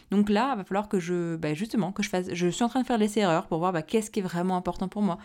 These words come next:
Je me pose des questions et je tâtonne sur le sujet, je fais de l'essai-erreur en utilisant du coup les deux choses dont je vous ai parlé. Déjà, en étant sûre que ce que je décide de faire, ça sert, euh, mes objectifs professionnels et personnels. Donc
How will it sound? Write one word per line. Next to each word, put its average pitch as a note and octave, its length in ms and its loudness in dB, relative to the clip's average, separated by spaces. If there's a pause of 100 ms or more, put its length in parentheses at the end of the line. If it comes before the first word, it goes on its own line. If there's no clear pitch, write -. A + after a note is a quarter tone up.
(220)
Je - 120 0
me E3+ 60 2
pose G3 180 4
des G3 80 2
questions G3 360 -2 (440)
et G#3 120 6
je G#3+ 80 4
tâtonne G#3+ 300 4
sur G3+ 120 0
le F3 100 2
sujet, A3 440 2
je G#3 80 2
fais F#3+ 140 0
de F#3 60 0
l'essai-erreur F3+ 680 0
en A#3 140 6
utilisant G3+ 480 4
du F3 120 -4
coup G3+ 120 -2
les D#3+ 120 0
deux F#3+ 180 2
choses A3 420 0
dont F#3 160 0
je F3 80 -6
vous E3+ 100 -4
ai E3 60 -4
parlé. E3 400 -4 (240)
Déjà, A#3 540 4
en G3 120 0
étant F#3+ 200 -2
sûre G#3 340 -6
que F#3+ 280 2
ce - 140 -14
que A3 380 0
je F3+ 180 -2
décide F#3+ 500 -2
de F3+ 120 -2
faire, G3+ 360 -2
ça F3 140 -8
sert, G3+ 520 0 (420)
euh, D#3+ 160 -2
mes G3+ 280 8
objectifs F#3+ 640 0 (120)
professionnels F#3+ 480 -4
et D#3+ 40 -2
personnels. D#3+ 480 -6 (560)
Donc F3 320 -4